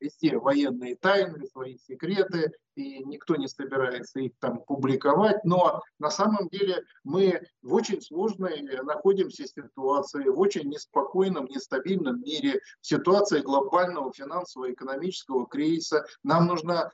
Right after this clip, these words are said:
совместная с Казахстаном, ну и с Белоруссией, безусловно, совместная оборонная инфраструктура.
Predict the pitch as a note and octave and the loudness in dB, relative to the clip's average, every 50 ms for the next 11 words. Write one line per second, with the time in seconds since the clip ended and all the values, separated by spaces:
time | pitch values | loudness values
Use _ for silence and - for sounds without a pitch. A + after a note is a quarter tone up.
0 | _ - - - F3 D#3+ C#3 C#3+ D3+ D3+ F3 A3 A#3+ - - G#3+ F3+ D#3 C#3+ C3 | _ -12 -4 0 0 0 0 0 -4 -2 0 0 0 0 0 -2 -4 -4 -6 -8
1 | - _ - F3+ - C#3 C3+ - - _ - F#3 G3+ A3 A3 G#3+ G3 D#3 C3+ D3+ | -8 _ -8 -6 -4 -4 -4 -6 -4 _ 0 2 2 4 2 2 0 -2 -4 -6
2 | E3 D#3 C3+ A#2 - - - - - C3 C#3 F3 A3 G#3+ - - F3 D3 C3+ - | -8 -8 -8 -10 -10 -6 -4 -2 0 0 0 0 0 -2 -2 -2 -4 -4 -4 -4
3 | - - _ _ - - - - C3 C3+ D#3 - - - D3+ F#3 G3+ G#3 G3 F3+ | -8 -12 _ _ -14 -12 -8 -6 -6 -4 -4 -6 -4 0 4 4 6 6 6 4
4 | D3+ C#3+ - - _ _ _ _ - - D#3+ D3 C#3+ D#3 F3 G3+ G3+ G3+ - E3 | 2 2 0 -2 _ _ _ _ -4 0 0 0 2 2 0 0 0 0 -2 -2
5 | D#3 D3 C#3+ C#3 C3 C3 - B2+ C#3 D3 C#3+ D3 E3 F#3 G3 G3 F#3 E3+ D#3+ D3+ | -2 0 0 0 2 2 0 2 2 2 2 2 0 -2 -4 -4 -6 -6 -6 -6
6 | D3 C#3+ C#3 C#3 D3+ D#3+ D#3 D3+ - - E3+ - _ - F3+ - - - - C4+ | -6 -6 -8 -10 -12 -16 -18 -14 -10 -10 -10 -10 _ -6 -6 -6 -6 -4 -2 0
7 | A#3+ F#3+ C#3+ - - | 0 2 0 0 -4